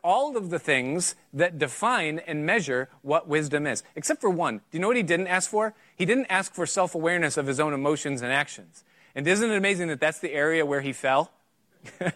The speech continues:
You get what you ask for, right? <laughs> You know, and so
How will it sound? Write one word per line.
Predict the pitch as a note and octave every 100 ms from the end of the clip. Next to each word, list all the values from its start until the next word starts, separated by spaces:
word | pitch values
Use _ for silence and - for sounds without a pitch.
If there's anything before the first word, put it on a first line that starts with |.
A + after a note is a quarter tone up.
| - -
You | F3 F3+
get | A3+
what | G#3+ G3+
you |
ask | F3+ - -
for, | C3+ A2+
right? | C3+ F#3 G#3 C3+ A2 _ _ _ _ _ - -
<laughs> | F#3+ - - - A3+
You | F3+
know, | G3 E3 C#4+ B3
and | G3
so | F#3 G#3+